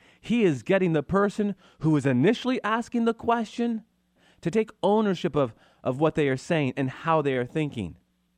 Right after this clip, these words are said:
so that what they are thinking and what they are saying might be something rooted in truth. Okay,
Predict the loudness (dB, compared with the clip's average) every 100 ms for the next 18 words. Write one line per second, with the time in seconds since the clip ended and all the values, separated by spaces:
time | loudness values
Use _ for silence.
0 | _ _ -4 -4 -4 -2 -2 0 0 -2
1 | -4 -4 -2 -2 -4 -8 -10 -14 _ _
2 | _ -6 -2 -2 -2 -4 -6 -6 -2 0
3 | 0 -2 -6 -12 _ _ -6 -4 -4 -6
4 | -6 -6 -4 -4 -4 -4 -4 -6 -10 -6
5 | -6 -6 -14 -20 _ _ _ _ _ _
6 | _ _ -2 2 0 -2